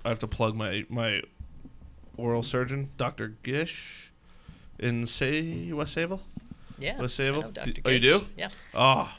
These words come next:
Speaker 1: tell me on my po-, I was trying to get him on my damn podcast, and he, he was like, "Oh, yeah, yeah, yeah." And then he, I never heard back from him. And, uh,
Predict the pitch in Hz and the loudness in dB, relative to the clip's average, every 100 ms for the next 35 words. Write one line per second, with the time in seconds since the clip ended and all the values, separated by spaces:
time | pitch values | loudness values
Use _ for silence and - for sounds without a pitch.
0 | - - - 147 160 156 143 151 120 196 | -20 -8 2 4 4 4 4 4 4 2
1 | 139 208 185 175 160 135 117 135 131 131 | 0 -4 -4 -2 0 0 0 0 2 2
2 | 120 101 98 123 117 117 113 - - - | 2 -4 -6 -6 -6 -6 -8 -16 -20 -20
3 | - - - 131 180 185 240 214 233 233 | -16 -12 0 2 4 4 6 6 6 6
4 | 233 226 156 131 131 127 117 117 110 - | 6 8 6 4 2 0 0 -2 -2 -2
5 | 104 104 104 107 107 107 98 | -2 -2 -4 -4 -2 -2 -4